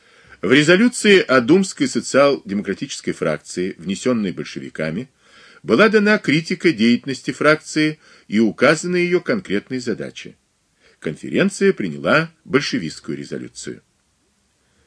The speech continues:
В речи по организационному вопросу Ленин подверг резкой критике резолюцию меньшевиков-ликвидаторов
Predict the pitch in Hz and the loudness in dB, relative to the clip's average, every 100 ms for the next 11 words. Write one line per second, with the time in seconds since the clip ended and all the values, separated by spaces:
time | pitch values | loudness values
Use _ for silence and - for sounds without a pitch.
0 | _ _ _ _ _ _ _ _ _ - | _ _ _ _ _ _ _ _ _ -6
1 | 101 123 226 240 - 220 202 - 160 160 | 2 4 6 4 2 6 4 6 6 6
2 | - 127 139 123 - 180 165 135 110 - | 4 4 2 0 2 2 2 2 2 2
3 | 87 82 - 143 - - 98 165 214 196 | -2 -2 -4 -6 -8 -4 2 4 4 2
4 | 160 113 101 170 - 117 156 - 123 98 | 0 0 0 0 0 0 -2 -2 -4 -2
5 | 165 190 - - 95 95 104 123 180 - | -2 -2 -6 -4 -2 2 2 2 0 -4
6 | 147 131 120 120 113 156 143 143 147 151 | -4 -4 -2 -2 0 -2 -2 -4 -2 2
7 | 120 85 73 | 2 0 -8